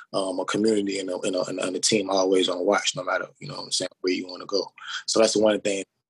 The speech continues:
and important about just building that community and building that bridge, uh, together.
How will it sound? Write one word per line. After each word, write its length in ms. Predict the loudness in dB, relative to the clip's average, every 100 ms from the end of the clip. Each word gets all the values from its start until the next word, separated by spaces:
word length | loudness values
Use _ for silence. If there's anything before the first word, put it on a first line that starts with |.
| _ _ _
and 100 | -16
important 400 | -10 0 2 2
about 260 | 0 -4 -4
just 220 | -6 0
building 260 | 2 4 4
that 200 | 0 0
community 480 | -2 0 0 0 -2
and 120 | 2
building 260 | 2 2
that 160 | -2 -2
bridge, 540 | 2 4 4 2 -6 _ _ _ _ -10
uh, 280 | -4 -4 -4 -8 _ 4
together. 260 | 4 4